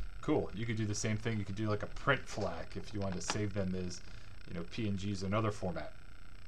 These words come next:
You could do that. Okay, um, but yeah, so this is me packaging those two up. Okay, uh, this one's even nicer than in a class in terms of,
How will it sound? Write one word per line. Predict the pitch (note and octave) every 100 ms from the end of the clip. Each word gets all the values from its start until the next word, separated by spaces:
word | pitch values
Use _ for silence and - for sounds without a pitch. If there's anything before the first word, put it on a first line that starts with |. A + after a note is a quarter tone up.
| - -
You | F2
could | F#2
do | F#2
that. | F2 - - - - - - - - - - - - -
Okay, | - B2+ - -
um, | A2+ F#2+ F2 E2+ - - -
but | - C3+
yeah, | C#3+
so | G2 -
this | G2 B2
is | G2+ F#2
me | A2 A2+
packaging | - A2+ G#2+ G#2 G#2+ G#2+ G2+ F#2 - - - - - - - -
those | G2 -
two | - B2 A2
up. | B2+ - - - - - - -
Okay, | - - - - - - -
uh, | - F2
this | F#2 C#3
one's | A2 G2+
even | A#2 F#2+
nicer | F#2+ A2 -
than | G#2 G#2+
in | F#2+
a | F2+
class | - B2+ G#2 F2+ -
in | F2
terms | - F#2+ F2+
of, | F#2 E2+ D#2+